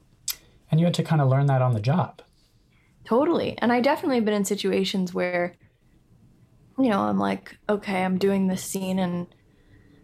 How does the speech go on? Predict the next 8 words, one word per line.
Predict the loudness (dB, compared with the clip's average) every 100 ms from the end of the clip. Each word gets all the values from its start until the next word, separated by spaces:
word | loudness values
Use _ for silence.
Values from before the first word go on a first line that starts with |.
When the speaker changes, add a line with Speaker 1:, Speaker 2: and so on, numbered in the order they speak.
| -20 -6
Speaker 2:
there's, | -4 -2
like, | -4 -6 -10 -2
a | 0
lot | 2 0
of | -2
coverage. | -2 -2 0 0 0 -4 -6 -2
There's | -2 -2 -8
cameras, | -4 -2 0 0 0 -2 -8